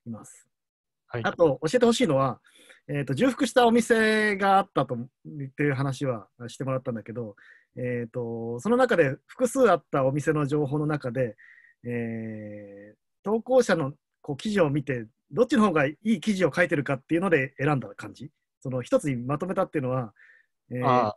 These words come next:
Speaker 1: えー、どっちかを消した、
Speaker 2: えっと。
Speaker 1: いいものを残したっていう感じ？それとも、何か。
Speaker 2: まあ、えっと、一応その書いてある内容が基本的にどの人もあんま変わらなかったので、
Speaker 1: うん。
Speaker 2: 全体的に。
Speaker 1: うん。なるほどね。まあ、
Speaker 2: なので、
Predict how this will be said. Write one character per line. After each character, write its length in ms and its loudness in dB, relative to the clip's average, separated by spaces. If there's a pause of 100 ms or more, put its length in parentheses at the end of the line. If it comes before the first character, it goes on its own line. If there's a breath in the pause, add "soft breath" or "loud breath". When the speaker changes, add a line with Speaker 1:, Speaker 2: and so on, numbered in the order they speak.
(160)
Speaker 1:
え 220 -12
ー、 40 -18 (300)
ど 80 0
っ 40 0
ち 80 -12
か 100 4
を 80 0
消 120 -20
し 200 -6
た、 80 4
Speaker 2:
え 20 2
っ 20 0
と。 120 -20 (300)
Speaker 1:
い 120 -2
い 60 2
も 100 4
の 60 4
を 40 6
残 220 0
し 60 -6
た 80 -12
っ 20 -16
て 100 -20
い 40 -20
う 20 -20
感 180 -20
じ？ 120 -20 (400)
そ 60 -10
れ 80 -8
と 100 -4
も、 280 -2 (560)
何 200 -2
か。 140 0
Speaker 2:
ま 100 4
あ、 160 2 (180)
え 120 -2
っ 20 -2
と、 580 2 (1400)
一 360 2
応 120 8
そ 100 2
の 120 0
書 140 0
い 80 2
て 160 2
あ 60 4
る 80 0
内 220 2
容 160 2
が 120 -2
基 100 -6
本 200 2
的 180 2
に 100 4
ど 120 2
の 100 4
人 160 -2
も 140 2
あ 20 2
ん 60 0
ま 120 -4
変 120 2
わ 80 6
ら 80 4
な 100 4
か 80 2
っ 120 -4 (300)
た 80 2
の 120 2
で、 60 -2
Speaker 1:
う 20 -6
ん。 100 -12
Speaker 2:
全 160 -10
体 180 -4
的 220 -8
に。 180 -6 (220)
Speaker 1:
う 80 -4
ん。 140 -8 (760 loud breath)
な 140 0
る 80 0
ほ 60 -2
ど 80 -8
ね。 180 -8
ま 160 2
あ、 40 0
Speaker 2:
な 100 2
の 40 -2
で、 80 -20